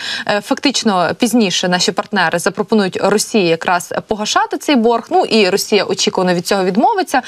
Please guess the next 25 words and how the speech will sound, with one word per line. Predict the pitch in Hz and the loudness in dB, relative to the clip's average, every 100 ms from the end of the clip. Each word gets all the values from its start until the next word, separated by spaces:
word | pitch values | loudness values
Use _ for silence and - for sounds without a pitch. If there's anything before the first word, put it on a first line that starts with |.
| - - | -6 -2
тому | 240 269 | 0 2
на | 233 | 2
погашення | 220 214 359 - 254 | 2 0 0 0 0
будуть | 202 247 277 | 2 2 2
використовуватись | 196 - 202 - 277 - 208 | -2 -2 -2 0 -2 -2 -4
якраз | 185 - 214 - | -4 0 0 0
от, | 202 | -2
е, | - 190 | 0 2
російські | 196 - 240 - 226 208 - - | 2 2 0 0 -2 -4 -10 -6
активи | 233 - | -6 -2
активи. | 269 180 | -2 0
На | 190 | 0
ваш | 254 370 | 0 0
погляд, | - 269 190 | 0 0 0
наскільки | 214 - 427 311 | 0 0 -2 -2
це | - 240 | 0 0
робоча | 208 214 196 185 | 2 0 -2 -6
схема | - 415 415 | 0 2 4
і | 220 214 190 | 4 2 0
дійсно, | 208 349 - 220 - | 0 0 2 0 2
наскільки | 202 - 302 262 | 0 0 -2 0
її | 220 | 2
можуть, | 208 226 202 | 2 2 0
е, | - | -2
підтримати, | 180 190 254 277 220 208 | -4 -2 0 0 0 -2